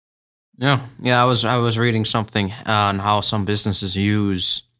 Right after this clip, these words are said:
A I, and it was kinda interesting to see that that's one of the things is it would, the A I would read text and then pull out and make, like you were saying, convincing Word docs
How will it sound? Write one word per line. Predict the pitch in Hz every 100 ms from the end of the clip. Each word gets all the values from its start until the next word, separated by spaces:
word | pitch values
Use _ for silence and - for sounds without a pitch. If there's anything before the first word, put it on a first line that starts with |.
| _ _ _ _
A | 98 101 95
I, | 107 107 90 82 -
and | 90 90
it | 90
was | 87 87 - - - _ _ 110
kinda | 110
interesting | 117 117 98 - 92
to | 90
see | - 113 107 95 90 - -
that | 95 -
that's | 98 -
one | 113
of | 101
the |
things | 95 104 98 92
is | 87 - - - -
it | - 104
would, | 104 92 -
the | 107 -
A | 113
I | 110 107
would | 101
read | 98 107 107 101 -
text | 117 - - - -
and | 110 101
then | 98
pull | - - 131 110
out | 104 98 -
and | 104 92
make, | 104 110 98 - - _ -
like | 107 107
you | 110
were |
saying, | 107 135 107 98 - - - _ _
convincing | - 113 98 123 135 - 107 101
Word | 120 107 -
docs | 92 - - - -